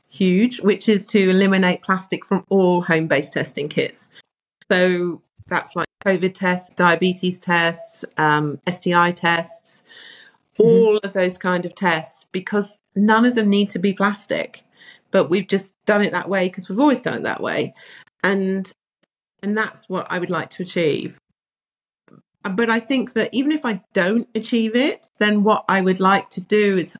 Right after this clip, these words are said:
Speaker 1: or hope that I do, is inspire other people to make a change, make a difference. And that, 'cause obviously I don't think I can do it on my own.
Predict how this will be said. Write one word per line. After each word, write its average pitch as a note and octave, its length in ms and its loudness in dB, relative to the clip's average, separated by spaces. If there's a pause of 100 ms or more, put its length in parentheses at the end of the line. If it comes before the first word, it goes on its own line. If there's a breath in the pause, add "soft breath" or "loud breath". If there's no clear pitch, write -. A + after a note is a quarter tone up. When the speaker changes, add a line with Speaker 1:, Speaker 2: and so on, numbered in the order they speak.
Speaker 1:
or E3+ 180 -2
hope C4 320 0
that - 140 0
I C3 80 -2
do, C#3+ 400 0
is F3+ 120 -4
inspire F#3+ 580 2
other F3+ 200 2
people F3 460 -4
to - 180 0
make E3+ 380 -2 (100)
a D#3+ 40 -4
change, D#3+ 520 2
make F3 240 0
a F#3 40 -4
difference. D#3 680 -2 (580 loud breath)
And E3+ 480 -2 (840 soft breath)
that, G#3 360 -2 (200)
'cause B3 160 2
obviously C4+ 340 0
I A#3 140 2
don't B3+ 160 2
think G#3 240 -2
I F#3 80 2
can F3+ 180 -4
do F3+ 200 -4
it - 60 -6
on D3 80 -10
my A2+ 320 -8
own. F3 220 -16